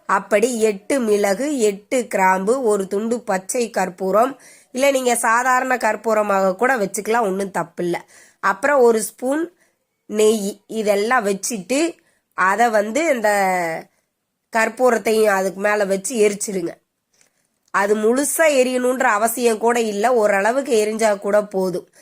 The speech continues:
அதனுடைய வாசம் இருக்குது இல்லைங்களா, அந்த புகை தான் நம்ம வீட்ல அப்படியே நிறைஞ்சு இருக்கணும். இப்ப இதை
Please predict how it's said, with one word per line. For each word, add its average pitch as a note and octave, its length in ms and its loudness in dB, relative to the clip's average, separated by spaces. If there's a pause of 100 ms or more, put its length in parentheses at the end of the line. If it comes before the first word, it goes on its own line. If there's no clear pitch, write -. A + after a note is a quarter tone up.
(640)
அதனுடைய A#3 680 2
வாசம் C4+ 500 2
இருக்குது A3 340 0
இல்லைங்களா, F#3+ 400 -2
அந்த F#3 240 -2
புகை C#4 460 0
தான் B3+ 160 0
நம்ம G#3 220 0
வீட்ல G#3+ 320 -4
அப்படியே F#3+ 300 0
நிறைஞ்சு G#3+ 500 -2
இருக்கணும். F#3+ 400 -4 (600)
இப்ப - 160 -2
இதை A3+ 180 4